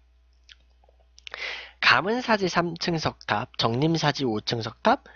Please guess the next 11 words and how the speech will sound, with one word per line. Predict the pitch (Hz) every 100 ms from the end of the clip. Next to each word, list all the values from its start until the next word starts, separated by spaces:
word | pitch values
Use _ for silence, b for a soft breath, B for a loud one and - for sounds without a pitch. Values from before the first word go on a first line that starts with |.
| B B B
그리고 | 139 143 87
월정사 | 117 165 233 220 -
팔강 | - 196 180 175
구-, | - _ -
팔각 | 202 202 185
구 | -
층 | - 131
석탑 | 117 - 104 113
뭐 | 107
이런 | 113 107
것도 | 101 - 190